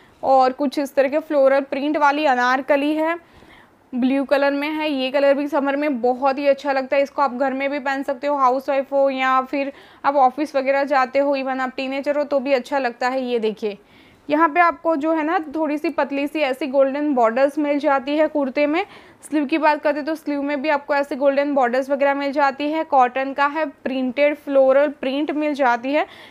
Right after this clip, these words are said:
ऐसी डोरी मिलती है कुर्ते में, नीचे तक जाएगा। इसका जो स्टिच है वो कली कली वाला, लाइक कि ए लाइन अनारकली जिसको बोलते हैं ना, वो टाइप का है और बहुत अच्छा कुर्ता है। और I think इसकी प्राइस जो है वो सेवन हंड्रेड समथिंग थी।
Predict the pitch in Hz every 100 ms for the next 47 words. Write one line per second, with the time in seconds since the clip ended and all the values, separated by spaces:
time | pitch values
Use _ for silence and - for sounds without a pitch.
0 | _ 277 330 269 269 269 277 320 320 302
1 | 254 320 320 320 294 254 302 302 330 285
2 | 269 311 302 294 294 285 285 294 320 -
3 | 359 330 311 349 - - 311 294 349 320
4 | 294 294 277 294 294 302 285 294 - 269
5 | 320 277 277 294 302 285 277 277 277 285
6 | 277 269 320 277 262 254 277 466 - -
7 | - _ 269 339 320 311 269 - 285 285
8 | 330 320 269 269 269 285 262 254 254 320
9 | 311 294 311 285 262 247 269 294 311 294
10 | 269 269 277 359 349 330 349 285 302 277
11 | 269 302 311 311 320 254 233 269 277 277
12 | 285 302 277 311 294 294